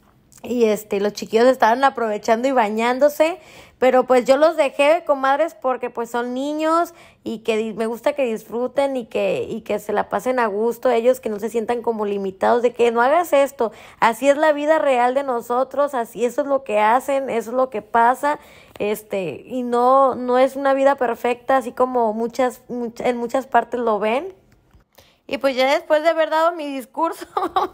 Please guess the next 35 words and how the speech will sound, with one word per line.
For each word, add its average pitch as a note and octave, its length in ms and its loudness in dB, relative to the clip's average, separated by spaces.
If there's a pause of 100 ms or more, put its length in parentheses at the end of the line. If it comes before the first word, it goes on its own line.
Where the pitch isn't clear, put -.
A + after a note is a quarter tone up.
(320)
<laughs> C4 720 -14
comadres, D4+ 540 2 (140)
pues D#4+ 260 2 (100)
ya B3+ 240 -4
salió C#4 300 -6
la, C#4 160 4
la A#3+ 680 2
ropa A#3+ 760 -4
que A#3+ 80 -12
había A3+ 160 -8
echado B3 260 -2
a B3 60 2
lavar, A3 400 2
las C4+ 160 -6
cobijas, B3+ 600 -10 (420)
y C4 200 -10
pues A3+ 220 -8
ya G#3 100 -8
me G#3+ 80 -10
puse G#3+ 240 -14
a A3 60 -8
tenderlas B3 720 -6
porque D4 680 -4 (380)
quería G#3+ 240 -2
que A3+ 120 -6
se B3 120 -8
me A3+ 140 -8
secaran G3+ 480 -4
para G#3 260 -2
tender F#3+ 400 -8
la, A3 480 0
la G#3 160 -2
colcha G3 320 -8
en A3 100 -8
la F#3 140 -2